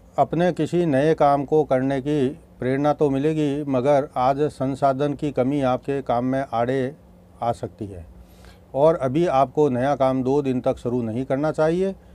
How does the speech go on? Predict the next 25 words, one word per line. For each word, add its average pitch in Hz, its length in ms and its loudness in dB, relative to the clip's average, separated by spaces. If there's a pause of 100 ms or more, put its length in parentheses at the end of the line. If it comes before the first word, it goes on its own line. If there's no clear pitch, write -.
(260)
कुछ 180 240 0 (320)
गुप्त 139 420 -2
शत्रु 139 300 -4
आपको 127 360 0
हानि 113 240 -2
पहुंचाने 123 460 -4
की 120 140 -6
कोशिश 143 420 -10 (260)
कर 196 100 0
सकते - 320 -10
हैं। 92 420 -16 (1300)
अब 165 120 2
देखते 156 260 4
हैं 143 180 2
तुला 131 240 4
राशि। 123 360 0 (460)
तुला 165 180 4
राशि 208 260 4
के 202 120 0
लिए 190 200 4
आज 156 240 6
का 147 120 2
दिन 139 160 0
अच्छा 147 240 0
है, 196 220 2